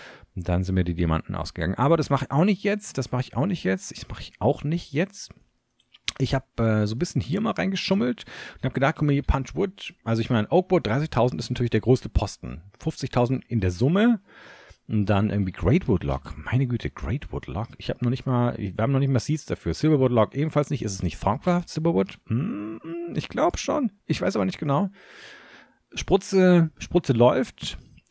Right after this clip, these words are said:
Ähm, zehntausend ist natürlich auch eine Bank. Und dann haben wir noch Birke. Birke fünftausend. Birke fünftausend. Klingt wie, ich weiß auch nicht. <laughs> Klingt super. Birke fünftausend. Dein Shop für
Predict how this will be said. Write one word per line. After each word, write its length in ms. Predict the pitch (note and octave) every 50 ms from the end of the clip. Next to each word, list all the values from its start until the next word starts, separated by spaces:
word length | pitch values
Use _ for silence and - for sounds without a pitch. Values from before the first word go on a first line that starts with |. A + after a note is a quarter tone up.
| - -
Ähm, 400 | A#2+ A#2+ A#2 A2+ A#2 A#2 A#2 A2
zehntausend 840 | - - D3+ C#3 - - A2+ E3 F#3+ G3+ A3+ A#3 A3 - - - - -
ist 160 | C3 A#2+ -
natürlich 360 | C3+ B2 - C3+ B2+ - -
auch 400 | - A#2 E3 E3 B2+ G#2+ F2+ - - - _ _ _ _ _ -
eine 140 | B2+ A#2 G#2
Bank. 500 | - G#2 A#2+ F3+ A3+ A3+ - - - _ _ _ _ _
Und 160 | _ - C3 C3
dann 100 | D3 C#3
haben 120 | D3+ E3
wir 60 | E3+
noch 160 | D#3 C#3+ -
Birke. 500 | - - B2 A#2+ A#2+ B2+ - - C#2 - - -
Birke 420 | A#2+ A#2 D#3 F#3 F#3+ - G#3 G3
fünftausend. 800 | F#3 - E3+ E3+ - - - - B2 B2+ A2 - - - - - _ _ _ _ _ _ _ _ _ _ _ _ - - - - - - - - _
Birke 240 | - B2+ C3+ - -
fünftausend. 680 | - A2+ G2 - - - - F2 C#2+ C2+ C2+ B1 A#1+ -
Klingt 260 | - - D3+ C3+ -
wie, 340 | A#2+ A#2 A2+ A2+ A2 A2 A2+ - - _ _ _ - - - - - - _ _ _ _ -
ich 160 | - - -
weiß 180 | - F2 - -
auch 100 | - -
nicht. 240 | - - - - _ _ _ _ _ _ -
<laughs> 480 | - - - - - - - - - -
Klingt 180 | - A#2 -
super. 240 | - G#2+ - - F#2+
Birke 220 | - A#2+ A2 - -
fünftausend. 720 | - G#2 F2+ - - - A2 G#2+ G2 D#2 E2 C2+ A1+ - - - - - - - -
Dein 200 | - G2 G2+ G2+
Shop 260 | - - - G2 -
für 540 | - - - E2+ E2+ D#2+ D#2+ D#2+ D#2 E2+